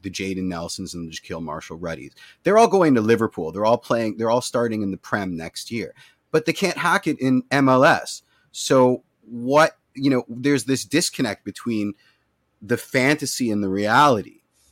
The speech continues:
right? And I don't know if the club's kinda caught in that mindset as well, right? Because we are seeing regression. We are, you know, a-, a-, and again, if, if we're, if we're playing in a systems-based environment with multiple reps,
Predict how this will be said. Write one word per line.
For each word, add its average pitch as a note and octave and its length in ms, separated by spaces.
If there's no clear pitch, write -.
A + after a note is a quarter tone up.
right? F#2+ 360
And A#2+ 160
I A#2 100
don't B2+ 260
know C3 180
if A#2+ 120
the A2+ 100
club's A2+ 340
kinda G#2+ 380
caught B2+ 500
in A#2+ 140
that A2+ 160
mindset G#2 580
as F2+ 160
well, G#2 420
right? F2 400
Because B2+ 320
we C3 160
are F3 220
seeing E2+ 360
regression. - 500
We A2+ 160
are, C#3+ 280
you B2+ 100
know, A2 260
a-, B2 340
a-, C3 140
and C3 80
again, D#3 360
if, A#2 220
if B2+ 160
we're, C3 220
if C3 180
we're F3 80
playing F#3 340
in C3 80
a B2 40
systems-based B2 1160
environment A#2+ 880
with B2+ 200
multiple C3 640
reps, G#2 580